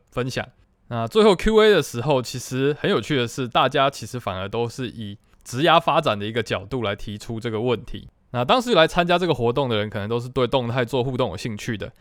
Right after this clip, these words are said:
但很明显的这一块其实并没有被真正摆在前端的 roadmap 上面。于是很多人其实对前端互动跟动态设计相关有兴趣的工程师，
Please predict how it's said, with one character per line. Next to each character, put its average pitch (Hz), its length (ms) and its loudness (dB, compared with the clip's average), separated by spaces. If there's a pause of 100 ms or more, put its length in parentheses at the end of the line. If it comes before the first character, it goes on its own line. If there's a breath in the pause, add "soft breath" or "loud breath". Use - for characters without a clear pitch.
(220 soft breath)
但 254 180 4
很 170 120 4
明 120 240 0
显 117 200 0
的 104 80 -4
这 135 160 2
一 123 100 2
块 127 220 0
其 - 160 -8
实 117 80 -6
并 185 200 -2
没 127 100 -2
有 107 120 0
被 113 240 0
真 127 180 -4
正 123 220 -2
摆 92 260 -2
在 113 240 0
前 110 240 -6
端 117 240 -2
的 110 160 -4
roadmap 117 540 0
上 104 240 -6
面。 104 200 -8 (420)
于 160 100 -4
是 285 120 4
很 156 120 6
多 170 160 6
人 147 120 4
其 131 120 -6
实 139 120 -2
对 143 260 2
前 123 180 -4
端 147 160 0
互 143 180 -2
动 123 220 0
跟 127 200 0
动 123 200 0
态 117 300 0
设 131 180 -2
计 120 220 -4
相 120 160 -4
关 123 160 0
有 98 100 -6
兴 113 220 -8
趣 120 180 -6
的 110 120 -4
工 117 180 -6
程 104 180 -4
师， 110 280 -10